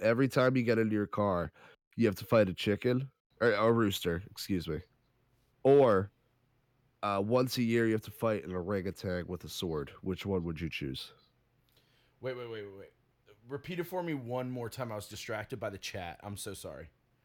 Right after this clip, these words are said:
Speaker 1: That happens. Every time, Rooster, I hardly know her. I was also distracted by the chat.
Speaker 2: Yeah, that's a top tier joke. That's the joke
Speaker 1: Top
Speaker 2: of the night
Speaker 1: tier.
Speaker 2: in the chat. You, you can get me with a Michael Scott reference anytime, dude.
Speaker 1: <laughs>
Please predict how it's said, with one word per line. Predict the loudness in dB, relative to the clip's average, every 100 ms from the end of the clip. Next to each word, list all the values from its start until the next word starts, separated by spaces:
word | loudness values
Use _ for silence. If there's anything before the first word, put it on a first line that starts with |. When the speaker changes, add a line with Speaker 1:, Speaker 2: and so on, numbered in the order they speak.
| _
Speaker 1:
That | -4 -2
happens. | -4 -6 -8 -8 2
Every | 4 6 6
time, | 6 6 6 6 2 -6 _ _ -8
Rooster, | -2 -2 -2 -4 -4
I |
hardly | -4 -8 -8 -8
know | -8 -10
her. | -14 -12
I | -4 -2
was | -2
also | -4 -4 -8
distracted | -6 -4 -4 -6 -6
by | -6
the | -4
chat. | -2 -2 -4 -12 -6
Speaker 2:
Yeah, | -4 0
that's | -2 -2
a |
top | 0 2 2 0
tier | -4
joke. | -2 -4 -4 -4
That's | -6 -6
the | -4
joke | 0 2
Speaker 1:
Top | 2 2
Speaker 2:
of | 0
the |
night | 0
Speaker 1:
tier. | -2
Speaker 2:
in | -6
the | -10
chat. | -10 -8 -10 -14 _ _ _ _ _ -10
You, | -8 -8 -8
you | -4
can | 0
get | 2 2
me | 2
with | -2 -2
a | -2
Michael | -4 -8 -10
Scott | -6 -6 -6
reference | -8 -8 -10 -10
anytime, | -10 -10 -10 -10 -12
dude. | -14 -16 -16 _ _ _ -8 -6 -4 2 2 2
Speaker 1:
<laughs> | -4